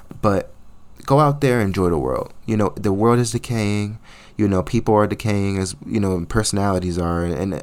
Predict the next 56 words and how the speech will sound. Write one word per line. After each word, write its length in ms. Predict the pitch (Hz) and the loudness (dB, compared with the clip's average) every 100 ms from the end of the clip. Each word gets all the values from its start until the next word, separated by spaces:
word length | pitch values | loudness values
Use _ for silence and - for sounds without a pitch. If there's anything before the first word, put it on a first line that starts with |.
| - | -4
I 120 | 107 | -4
feel 160 | - 127 | 0 2
like 240 | 123 - - - - - - - - - | 0 -2 -20 -20 -20 -20 -20 -20 -12 -4
I've, 260 | 92 90 - | -2 -2 -4
I 100 | 104 | -2
feel 200 | - 131 | 0 2
like 400 | 127 123 - - - - - - | 2 -2 -8 -20 -20 -20 -20 -10
people, 380 | - 131 - 120 | -6 -4 -2 4
there 120 | 151 | 8
are 140 | 160 143 | 10 10
good 180 | 131 131 | 6 4
people 260 | 120 104 | 2 2
and 80 | 104 | 4
there 80 | 104 | 4
always 300 | 107 104 101 | 4 4 4
will 120 | 113 | 2
be 120 | 110 | 2
good 200 | 107 110 | 0 0
people, 380 | - 113 110 117 - - - - | -2 -2 -4 -4 -10 -18 -12 4
but 320 | 117 110 - - - | 6 6 4 -12 -8
have 300 | - 156 151 | 0 2 4
your 120 | 151 | 0
kids 280 | 147 143 101 | 2 0 0
know 280 | 98 95 85 | 0 0 0
that. 180 | 78 90 | -2 -2
Have 200 | 120 135 | -2 -2
your 120 | 143 | -4
kids 320 | - 139 107 | -2 -2 0
be 160 | 117 110 | 0 0
able 180 | 104 | 0
to 140 | - 92 | -2 -4
see 220 | - 98 | -4 -4
good 280 | 85 90 - | -2 -4 -2
things 300 | 82 85 - | -4 -4 -6
in 120 | - | -8
this 180 | 73 - | -8 -8
world, 320 | 55 58 57 | -6 -6 -6
okay? 320 | 78 117 110 | -6 -2 0
And 100 | 113 | 0
then 80 | 131 | 2
also 320 | 156 147 139 | 2 2 2
the 100 | 98 | -2
bad 360 | 92 90 90 92 | -2 0 0 -2
that 120 | - | -8
you 80 | - | -10
can 100 | 90 | -6
get 180 | 85 85 | -6 -4
balanced 420 | 90 85 - 90 | -4 -4 -6 -4
out, 240 | 85 76 | -4 -4
but 220 | 85 76 - - - - - - - | -6 -6 -8 -18 -20 -20 -20 -20 -10
have 260 | - 135 131 | -2 0 0
your 100 | 127 | -4
kids 320 | - 110 - | -4 -6 -4
see 160 | 98 95 | -4 -4
the 80 | |
world 380 | - 62 57 - | -2 -2 -4 -8